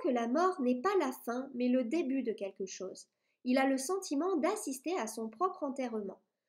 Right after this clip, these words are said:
J'entendais les voix qui montaient dans le couloir comme dans la voûte d'une cathédrale. Oscar perce le mystère de la vie. J'avais l'impression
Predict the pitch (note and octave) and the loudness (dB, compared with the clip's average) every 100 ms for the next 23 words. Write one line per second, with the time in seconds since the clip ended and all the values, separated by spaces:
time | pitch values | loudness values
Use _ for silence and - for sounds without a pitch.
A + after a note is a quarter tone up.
0 | _ - B3 D4 C#4+ B3+ D4 F#4 A#3+ G#3 | _ -2 2 2 2 2 4 4 2 0
1 | C4 F4+ - G#3+ B3 C#4 F4 G4 - G#3+ | 0 0 -2 -2 -2 -2 -2 -4 -4 -6
2 | G3 - C#4+ A#3 C4 C#4+ - D#4+ E4+ A#3+ | -8 -4 -2 0 -2 -4 -2 0 0 0
3 | A3 G#3 G3+ A#3+ D#4+ A#3+ G#3 G3 F#3+ C4+ | -2 -4 -6 -4 -4 -6 -8 -8 -6 -8
4 | B3+ G#3 F#3+ - - _ _ _ _ _ | -8 -10 -12 -16 -20 _ _ _ _ _
5 | _ _ _ _ _ _ _ _ _ _ | _ _ _ _ _ _ _ _ _ _
6 | _ - B3+ - G4 G#4+ - G#4+ A4 - | _ 2 2 2 0 0 -2 -2 -2 -2
7 | A#3 A3+ C#4+ - D#4 D4+ B3 A3 G#3+ G#3 | 0 0 0 0 2 2 2 0 -2 -4
8 | - _ _ _ - C4+ D4+ G#4+ C#4 B3 | -14 _ _ _ -2 0 4 4 2 0
9 | B3+ - | -2 -2